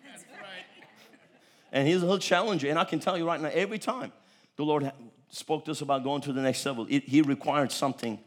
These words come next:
Speaker 2: from us. He required something that we had to sow, we had to give, we have to believe God. And you know why? Because it's not about just the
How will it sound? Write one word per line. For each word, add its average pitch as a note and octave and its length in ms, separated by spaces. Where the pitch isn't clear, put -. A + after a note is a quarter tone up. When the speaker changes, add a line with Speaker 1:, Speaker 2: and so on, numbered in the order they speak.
Speaker 2:
from D#3+ 280
us. - 320
He D3 100
required C#3+ 420
something C#3+ 460
that A#2+ 120
we C3+ 140
had B2+ 180
to C3 80
sow, C3+ 220
we C3 140
had B2+ 180
to A#2 60
give, B2+ 240
we C3 140
have C3+ 140
to C3 80
believe C3 300
God. C3+ 340
And B2 160
you C#3 80
know C#3 100
why? C#3+ 220
Because A#2+ 280
it's A#2 160
not C3 140
about B2 380
just A#2+ 240
the G2 160